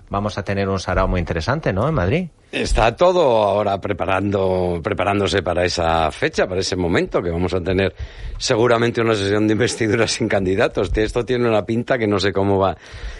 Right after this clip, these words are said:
Speaker 2: no sé cómo va a terminar, pero sí que es verdad que lo de Murcia era un poco como la antesala o el ensayo general o una previa de lo que puede ocurrir en, en, en Madrid. Ahora, ha sido todo tan raro lo de ayer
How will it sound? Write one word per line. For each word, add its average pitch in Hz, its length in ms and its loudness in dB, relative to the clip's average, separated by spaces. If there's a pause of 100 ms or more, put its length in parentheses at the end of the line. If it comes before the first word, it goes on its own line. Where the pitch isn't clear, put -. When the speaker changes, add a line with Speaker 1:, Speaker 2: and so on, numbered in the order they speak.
(140)
Speaker 2:
no 127 200 4
sé 135 140 2
cómo 127 300 4
va 113 80 4
a 104 80 0
terminar, 98 500 0
pero 104 220 -2
sí 127 100 -2
que 156 120 -4
es 156 40 2
verdad 165 220 2
que 127 80 -4
lo 107 80 2
de 101 100 2
Murcia 123 320 0
era 147 100 0
un 143 60 0
poco 156 300 -2
como 95 200 -4
la 90 100 0
antesala 131 580 0
o 123 100 0
el 95 60 -2
ensayo 104 340 0
general 120 640 2
o 92 60 -2
una 92 320 0
previa 120 460 0
de 101 120 0
lo 101 120 0
que 92 100 -4
puede 92 220 0
ocurrir 85 420 -2 (400)
en, 101 340 0
en, 82 800 0
en 95 160 -2
Madrid. 80 380 0 (300)
Ahora, 110 260 2
ha 95 60 0
sido 190 320 -2
todo 143 260 2
tan 92 240 2
raro 85 320 2
lo 80 160 0
de 76 120 -2
ayer 73 380 -4